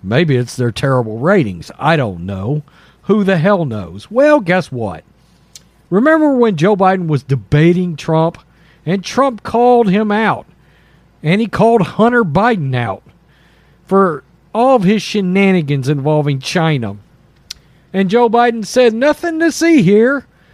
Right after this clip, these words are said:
Please move along. Nothing to see except N B C." Yeah, that network, N B C, has brought the receipts.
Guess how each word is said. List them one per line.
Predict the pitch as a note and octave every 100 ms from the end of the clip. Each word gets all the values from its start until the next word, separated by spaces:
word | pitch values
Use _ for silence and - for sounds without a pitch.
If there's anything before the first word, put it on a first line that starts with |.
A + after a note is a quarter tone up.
| _ _
Please | - B3+ E4 E4 A#3+
move | D4 D#4
along. | D4+ D4+ D4+ D4+ A#3+ A#2+ F#2+ E2 _ _ _ _
Nothing | G#3 C#4 D#4 - D4+ D4
to | D4
see | - D#4+ C#4+ C#4 C#4
except | C4+ - - - E4 D4+ A3 C4 - - - _ _ _ _ _ _ _ _ _ _ _ _ _
N | A#3 C4+ C4+ C4
B | C4+ C4 A3
C." | - - C#4 C#4 G#3+ D3 F2 - A#2+
Yeah, | C#3+ B3+ C#4 A3 C3+ - _ _ _ _ -
that | D3 C4+ A#3+
network, | E3+ E3+ D3+ C3+ C#3 A#2+ - -
N | C#4+ D#4 C#4+
B | C4 C#4+ A#3+
C, | - D4+ C#4+ F3 E3+ G3+ - _ _ _ _ _ _ _ _ _ _ _ _ _ _
has | F3+ G#3 D3
brought | B2+ F#3 G3 -
the | F#3+
receipts. | E3 D#3 - G#3+ D3+ - -